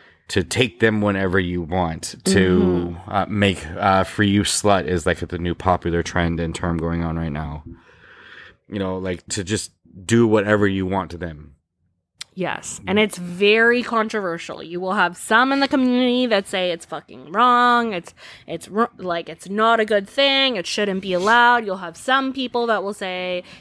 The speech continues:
Speaker 2: it is allowed, that it should be okay, that ultimately it is consent. But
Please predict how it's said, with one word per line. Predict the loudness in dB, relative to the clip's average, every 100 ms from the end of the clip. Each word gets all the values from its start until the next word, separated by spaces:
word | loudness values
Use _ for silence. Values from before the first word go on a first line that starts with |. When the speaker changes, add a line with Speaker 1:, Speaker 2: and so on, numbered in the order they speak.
| -8
Speaker 2:
it | -2 2
is | 2
allowed, | 2 2 2 4 2 0 -2 -4
that | -8
it | -6
should | 0 0 0
be | 0 2
okay, | 0 0 2 4 2 2 2 0 0
that | -4 -4 -6 -8 -20 _ _ -20 -20 0
ultimately | 2 4 2 0 0 0 0
it | 2
is | 2 2
consent. | 0 -2 -2 0 2 2 -2 -6 _ _ _ _ _ _ -10 -2
But | 0 2 0 -4